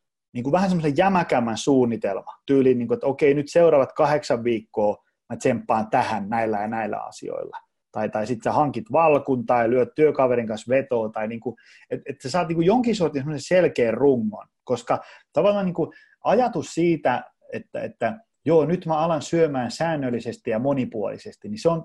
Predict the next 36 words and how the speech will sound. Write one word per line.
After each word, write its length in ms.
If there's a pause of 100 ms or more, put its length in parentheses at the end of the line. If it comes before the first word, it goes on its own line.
se 120
on 120
jalo 420
ja 60
se 100
on 120
hieno 460
ja 80
se 100
on 200 (340)
hyvä, 220
että 180
semmoinen 340
ajatus 360
on, 100 (320)
mut 140
se 80
on 140
liian 320
ympäripyöreä 960
saadakseen 580
aikaan 480
mitään 320
ikään 240
kuin 120
konkreettista 640
toimintaa, 480
varsinkin 380
sellaiselle, 520
joka, 400 (460)
jolla 220
elintavat 500
on 120
vaikka 300
ollut 240
vähän 220